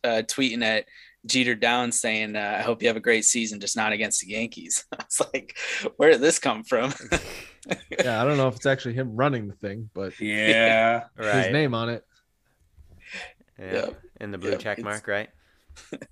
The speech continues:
Speaker 1: Good stuff.
Speaker 4: Mm-hmm.
Speaker 1: All right, boys. Well, I think we got all the Yankee talking that we can get for one episode. Gleyber might
Speaker 4: Mm-hmm.
Speaker 1: hit a go-ahead two-run homer here, but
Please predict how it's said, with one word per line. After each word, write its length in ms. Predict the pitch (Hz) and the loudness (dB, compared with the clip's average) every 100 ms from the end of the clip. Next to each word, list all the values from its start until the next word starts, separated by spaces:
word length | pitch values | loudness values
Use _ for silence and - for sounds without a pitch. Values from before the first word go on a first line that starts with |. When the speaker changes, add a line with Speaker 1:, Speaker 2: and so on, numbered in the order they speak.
| - - _ - - - - - | -10 -10 _ -10 -8 -8 -10 -4
Speaker 1:
Good 220 | 123 117 | -4 -2
stuff. 560 | - 110 113 95 - _ | -2 2 2 0 -10 _
Speaker 4:
Mm-hmm. 340 | 101 92 98 107 | -14 -12 -4 2
Speaker 1:
All 140 | 127 | 6
right, 180 | 151 143 | 6 8
boys. 340 | 123 147 151 | 8 8 6
Well, 420 | 120 123 123 120 - _ _ _ _ _ _ 120 | 2 4 4 0 -12 _ _ _ _ _ _ -6
I 40 | |
think 160 | 117 135 | -4 2
we 80 | 131 | 4
got 140 | 127 | 6
all 140 | 127 | 6
the 80 | 117 | 4
Yankee 320 | 113 123 120 110 | 0 -4 -6 -6
talking 540 | 110 101 - 110 110 | -4 -4 -4 -6 -4
that 240 | 107 107 - - - _ _ _ - | -4 -6 -10 -20 -20 _ _ _ -16
we 120 | 104 | -14
can 120 | 101 | -2
get 180 | 107 107 | 0 0
for 120 | - | -2
one 200 | 104 113 | -4 -2
episode. 560 | 98 - - 110 110 110 | -2 -2 -2 0 -2 2
Gleyber 280 | 120 117 120 | 2 2 0
might 180 | 113 | -2
Speaker 4:
Mm-hmm. 20 | 107 | 0
Speaker 1:
hit 100 | 110 | 0
a 180 | 107 - _ _ _ _ | 0 -2 _ _ _ _
go-ahead 400 | 131 120 117 113 | 4 4 4 0
two-run 320 | - 117 113 | -2 -4 -6
homer 320 | 110 117 110 110 | -4 -4 -4 -6
here, 300 | 113 117 117 | -2 0 0
but 280 | 113 113 | -2 -4